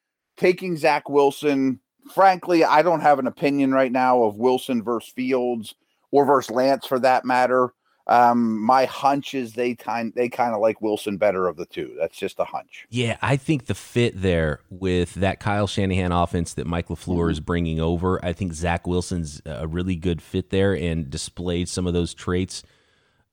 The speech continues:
Speaker 2: in college a little bit more than, than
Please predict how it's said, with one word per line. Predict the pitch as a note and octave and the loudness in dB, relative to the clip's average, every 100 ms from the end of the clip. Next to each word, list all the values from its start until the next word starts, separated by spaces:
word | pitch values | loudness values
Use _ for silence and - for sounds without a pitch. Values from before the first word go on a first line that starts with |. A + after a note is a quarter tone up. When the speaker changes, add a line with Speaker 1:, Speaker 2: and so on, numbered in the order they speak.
| - | -8
Speaker 2:
in | F2+ | -8
college | - F#2 F#2+ G2+ | -2 0 2 2
a | G2 | 0
little | G#2 G#2 | 0 0
bit | G#2 F#2+ | 0 0
more | G#2 G#2 G2+ | 0 0 0
than, | F#2 F2 D2+ - | 0 0 -2 -8
than | F#2 E2+ D#2+ | -6 -4 -2